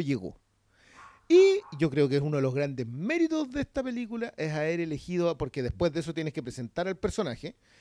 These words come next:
y la audiencia que no sabe quién es este personaje tiene que sentirse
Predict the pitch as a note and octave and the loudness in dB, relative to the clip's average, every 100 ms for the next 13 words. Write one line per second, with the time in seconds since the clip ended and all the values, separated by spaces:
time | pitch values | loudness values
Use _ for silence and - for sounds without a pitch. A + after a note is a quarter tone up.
0 | _ _ G#3 G#3+ G3+ F3+ C#4 F#4 - C#3+ | _ _ 0 4 4 2 -2 -4 -4 -6
1 | A#2 D3+ D#3 - E4 E4+ C4+ C4 C4+ - | -6 -6 -4 0 0 0 -2 -4 -4 -6
2 | A#3+ A#3 A#3+ G#3 A3 G#3+ A#3 G#3+ G3+ F#3+ | -10 -6 -4 -4 -6 -6 -6 -4 -4 -2
3 | A3+ A3+ - B3 | -2 -4 -4 -8